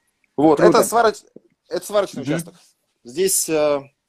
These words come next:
Speaker 1: чё-то не знаю, что здесь показать. Ну, в общем, здесь детальки сваривают.
Speaker 2: Мгм.
Speaker 1: А, дальше они попадают на склад хранения комплектующих деталей. То есть здесь вот можно найти,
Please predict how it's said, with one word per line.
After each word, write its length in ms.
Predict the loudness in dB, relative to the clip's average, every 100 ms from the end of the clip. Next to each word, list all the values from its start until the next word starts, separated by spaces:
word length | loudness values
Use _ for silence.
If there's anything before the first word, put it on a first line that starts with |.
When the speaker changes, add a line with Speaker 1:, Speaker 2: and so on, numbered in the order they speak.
| _
Speaker 1:
чё-то 180 | -18 -10
не 60 | -4
знаю, 180 | -4 -4
что 80 |
здесь 120 | -8 -10
показать. 400 | -6 -2 -2 -2
Ну, 60 |
в 20 | -4
общем, 180 | -4
здесь 160 | -4 -4
детальки 340 | -2 -2 -2 -4
сваривают. 420 | -4 -4 -4 -10 _ _ _ _ _ _ -6
Speaker 2:
Мгм. 440 | -6 -2 -2 -2 _ _ _ _ _ _ _ -20 _ _ _ _
Speaker 1:
А, 320 | -6 -2 -2
дальше 360 | 2 0 2 0
они 160 | 0
попадают 580 | 0 0 2 4 2 0
на 560 | -4 -2 -2 -2 -4 -10 _ _ _ _ _ _ _ _ _ _ _
склад 420 | -20 -4 0 0
хранения 500 | -4 -10 -10 -10 -12
комплектующих 760 | -14 -16 -16 -12 -10 -10 -10 -12
деталей. 440 | -2 2 4 2
То 120 | -2 -6
есть 120 | -4
здесь 200 | -6 -4
вот 100 | -4
можно 260 | -4 -4 -6
найти, 480 | -6 -6 -4 -4